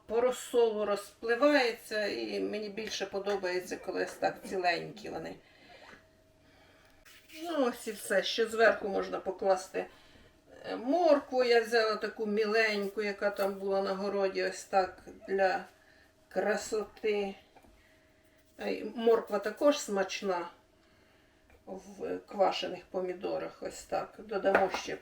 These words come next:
перець болгарський. І можна ще трішечки насипати коріандру зверху з перцем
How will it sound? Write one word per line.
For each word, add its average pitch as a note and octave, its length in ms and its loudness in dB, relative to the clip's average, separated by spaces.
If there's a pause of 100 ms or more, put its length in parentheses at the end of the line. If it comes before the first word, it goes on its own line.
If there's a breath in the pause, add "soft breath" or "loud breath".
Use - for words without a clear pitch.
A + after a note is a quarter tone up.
(140)
перець C4+ 500 2
болгарський. A#3 960 -2 (680 soft breath)
І C#4+ 160 2
можна B3 320 4
ще A#3 200 -4
трішечки B3 640 -2
насипати G#3 540 -4
коріандру F#3 720 2
зверху A3 560 0
з A#3 120 -16
перцем A3+ 480 -4